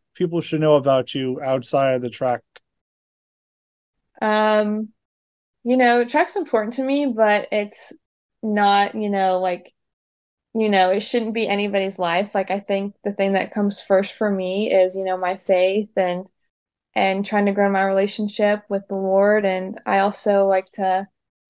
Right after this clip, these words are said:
Speaker 2: go to the lake. Like, I've been there constantly <laughs> this summer, I feel like, and, um, just hanging out with friends and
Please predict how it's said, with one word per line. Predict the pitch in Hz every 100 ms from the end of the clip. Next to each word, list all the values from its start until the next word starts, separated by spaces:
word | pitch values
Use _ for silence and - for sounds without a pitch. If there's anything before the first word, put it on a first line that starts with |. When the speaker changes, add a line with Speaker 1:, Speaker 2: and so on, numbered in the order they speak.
| _ _ -
Speaker 2:
go | 202
to | 196
the | 208
lake. | 196 185 196
Like, | 190 185 -
I've | 202 202
been | 202
there | 196 190 190 -
constantly | - 202 208 - 190 180 180 214
<laughs> | 226
this | 277 277 -
summer, | 269 240 226 220 214
I | 214
feel | 208 202
like, | 196 190 202 _ _ _ _ _ _
and, | 220 208 202 202 202
um, | 196 196 196 190 190 196 202
just | 208 -
hanging | 220 220
out | 214
with | 220 214
friends | - 202 208 214 202
and | 190 190 190 202